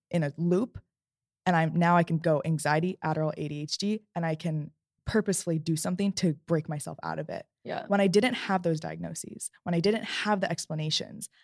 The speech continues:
Speaker 1: I was like, "This is where I'm at. I'm in a loop. I have to be in a loop 'cause
Speaker 2: Yeah.
Speaker 1: I'm in a loop."
Speaker 2: I think for me, it's also, like, it's interesting hearing about how A D H D affects you, because when I've talked to therapists or specialists about me having A D H D,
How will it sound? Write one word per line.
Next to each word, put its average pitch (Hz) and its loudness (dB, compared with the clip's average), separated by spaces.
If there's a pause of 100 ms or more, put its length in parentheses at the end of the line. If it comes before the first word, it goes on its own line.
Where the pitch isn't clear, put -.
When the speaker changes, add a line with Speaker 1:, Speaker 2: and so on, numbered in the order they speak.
(140)
Speaker 1:
I 170 4
was 165 2
like, 151 -2 (260)
"This 156 -2
is 170 -2
where 185 -2
I'm 214 -2
at. 233 -4
I'm 165 2
in 165 -2
a 175 -2
loop. 233 -2
I 170 -6
have 156 -10
to 170 -2
be 165 -2
in 165 -4
a 165 -4
loop 151 -10
'cause - -20 (460)
Speaker 2:
Yeah. 156 4
Speaker 1:
I'm 175 4
in 175 0
a 175 0
loop." - -2 (640)
Speaker 2:
I 269 6
think 320 0
for 370 4
me, 277 0
it's 285 -2
also, 247 0
like, 226 -2 (380)
it's 240 0
interesting 247 -2
hearing 226 0
about 220 0
how 208 0
A 220 -4
D 208 -2
H 220 -8
D 214 -4
affects 208 -6
you, 208 -6
because 208 -4 (260)
when 220 -2
I've 208 2
talked 233 2
to 247 -2
therapists 202 0
or - -6
specialists 202 -2
about 202 -2
me 226 -2
having 220 0
A 202 -2
D 208 -6
H 208 -8
D, 214 -2